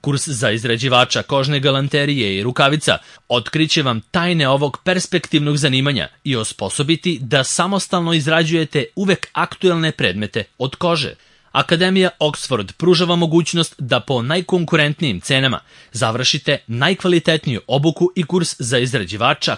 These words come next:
kožne galanterije i rukavica. Cena kursa i obuke za izrađivača kožne galanterije je petnaest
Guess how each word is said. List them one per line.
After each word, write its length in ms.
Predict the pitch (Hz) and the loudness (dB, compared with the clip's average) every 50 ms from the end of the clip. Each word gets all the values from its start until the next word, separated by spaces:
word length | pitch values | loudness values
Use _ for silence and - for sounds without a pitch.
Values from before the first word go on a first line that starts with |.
| - | -6
kožne 400 | - - 160 165 170 156 180 180 | -6 -2 -2 0 0 0 -2 -2
galanterije 680 | 170 180 170 165 156 160 147 - 113 110 117 113 107 104 - _ _ - | 0 0 2 2 2 0 0 0 0 0 0 -2 -2 -4 -6 _ _ -2
i 100 | 151 156 | 0 2
rukavica. 600 | 165 156 - 143 101 98 107 - - - 76 - - _ _ _ _ _ _ _ | 2 2 0 0 -2 -2 -4 -6 -6 -8 -8 -8 -12 _ _ _ _ _ _ _
Cena 280 | - - 160 123 117 | -2 0 2 2 0
kursa 420 | 113 - 151 151 165 - - 190 180 - | 0 -2 -2 -2 0 0 -2 -2 -2 0
i 120 | - 180 170 | 2 2 4
obuke 420 | 151 156 170 185 - - 127 120 | 4 4 2 0 -2 -2 -2 -2
za 180 | 117 113 131 113 | 0 0 0 0
izrađivača 760 | 117 120 113 127 117 110 127 143 131 123 123 - - 95 76 | 0 0 -2 -2 -2 -2 0 2 2 2 2 0 -4 -8 -8
kožne 400 | - - 139 131 127 131 147 127 | -4 -2 0 0 0 0 -2 0
galanterije 640 | 123 139 123 131 139 - 165 156 160 151 123 85 - - _ | 0 0 -2 -2 -2 0 0 0 0 0 0 -2 -6 -8 _
je 160 | - 117 104 101 | -8 -6 -6 -4
petnaest 580 | - - 180 185 180 - 190 165 135 120 - | -2 0 0 0 0 0 0 0 -2 -2 -6